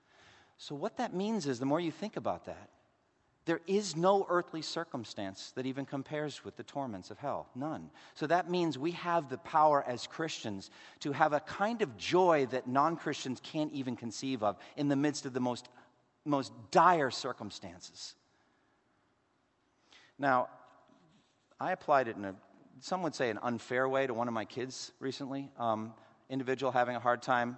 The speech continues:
with a, a chore, which was rather, you know, not a, a distasteful chore. It had to do with cleaning a bathroom. And so I was meditating on these themes, that poor person being one of my kids.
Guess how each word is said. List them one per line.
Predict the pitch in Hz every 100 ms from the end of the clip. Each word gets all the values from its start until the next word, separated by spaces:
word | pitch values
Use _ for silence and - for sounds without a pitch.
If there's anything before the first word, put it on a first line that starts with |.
| -
with | 113 113 - -
a, | 120 110
a | 127
chore, | - 123 110 143 -
which | - 135
was | 196 185 -
rather, | 269 214 165 170
you |
know, | 143
not | 127 143
a, | 147 - 160 147
a |
distasteful | 156 180 165 139 123
chore. | - 107 117
It |
had | 123
to | 117
do | 120
with | 117 -
cleaning | 120 113
a | 107
bathroom. | 95 - 104 - _ _ _ _ _ _ _ - -
And | 131
so | 147
I | 151
was | 135
meditating | 135 135 139 120
on | 113
these | 104
themes, | - 101 101 110 - - _ _ _ _ _ -
that | 123 -
poor | 131
person | 127 110 104 98 107 - _ _ -
being | 117
one | 113 117
of |
my | 113 113
kids. | - 95 85 -